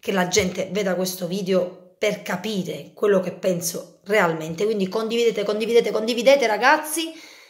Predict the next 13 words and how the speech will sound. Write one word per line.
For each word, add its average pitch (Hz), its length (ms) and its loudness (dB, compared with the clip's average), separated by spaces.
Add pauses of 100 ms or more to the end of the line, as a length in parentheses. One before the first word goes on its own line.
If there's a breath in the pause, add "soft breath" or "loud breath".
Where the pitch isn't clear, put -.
(320 loud breath)
Ricordatevi 214 1000 2
di 202 380 -4
seguirmi 220 560 -2
su 214 120 -4
Instagram, 294 880 0
di 220 200 -4
andare 254 640 2
a 196 40 0
mettere, 196 540 -4
iscrivere, 202 560 -2
iscrivere, 208 380 0
campanellino, 220 560 -4
campanellino 202 640 -4